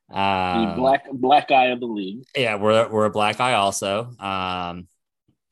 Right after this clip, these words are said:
Speaker 2: we're, we're just a terrible franchise, terribly ran.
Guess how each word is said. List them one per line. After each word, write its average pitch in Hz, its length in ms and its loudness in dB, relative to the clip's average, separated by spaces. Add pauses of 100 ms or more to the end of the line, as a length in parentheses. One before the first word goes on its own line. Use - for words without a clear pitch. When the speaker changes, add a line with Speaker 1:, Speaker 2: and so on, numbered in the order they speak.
(380)
Speaker 2:
we're, 113 220 0
we're 104 200 -2
just 101 240 -4
a 104 100 -10
terrible 110 600 0
franchise, 95 640 -2
terribly 113 380 -2
ran. 95 480 -6